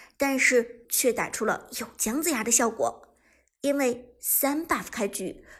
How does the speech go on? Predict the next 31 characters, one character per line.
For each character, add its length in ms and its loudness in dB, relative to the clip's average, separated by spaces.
就 160 2
是 80 -2
和 180 2
有 280 -4
姜 260 0
子 80 2
牙 120 -8
一 220 -8
样， 360 0
给 140 2
李 120 0
元 160 2
芳 400 0
或 200 0
者 120 -2
说 360 -2
给 160 -10
整 280 2
个 100 0
Prime 280 4
战 160 -4
队 480 -4
提 180 -4
供 160 2
了 240 -2
等 240 -6
级 160 -2
上 100 -2
的 100 -2
压 160 -2
制。 480 -4